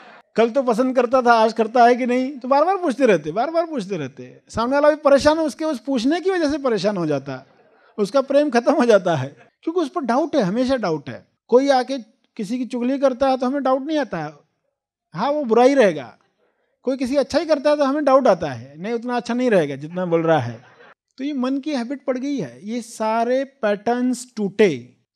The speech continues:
ये पैटर्न्स है जो खुलने में, खिलने में बाधा है। जब डर आए, अंधेरे में जाने का डर लग रहा है, कोई लोगों का डर लग रहा है,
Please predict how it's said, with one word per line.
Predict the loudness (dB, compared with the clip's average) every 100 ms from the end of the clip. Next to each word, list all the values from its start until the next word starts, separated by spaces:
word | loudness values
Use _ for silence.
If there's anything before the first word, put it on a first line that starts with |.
| -10
ये | -10
पैटर्न्स | -6 -6 -2 -4 -4
है | -6 -8 -16 _ _ _ _
जो | -4 -4
खुलने | -4 -6 -4 -2 -2 -2
में, | -2 -2 -4 -8 -6
खिलने | -4 -4 -4 -6
में | -6 -6 -8 -8
बाधा | -8 -6 -6 -6 -6 -8
है। | -10 -14 -18 _ _ _ _ _ -8
जब | -6 -6 -8 _ _ _
डर | -14 0 2 4 2
आए, | 0 -4 -12 -8
अंधेरे | -4 -2 -2
में | -2
जाने | -4 -4 -4
का | -6
डर | -6 -4
लग | -4 -4
रहा | -4 -4 -6
है, | -8 -10 -14 -20 _ _ _ _ _ _ _ _ _
कोई | -4
लोगों | 0 0 0 0
का |
डर | 0 0
लग | -2 -4
रहा | -4 -6 -8
है, | -10 -12 -14 -18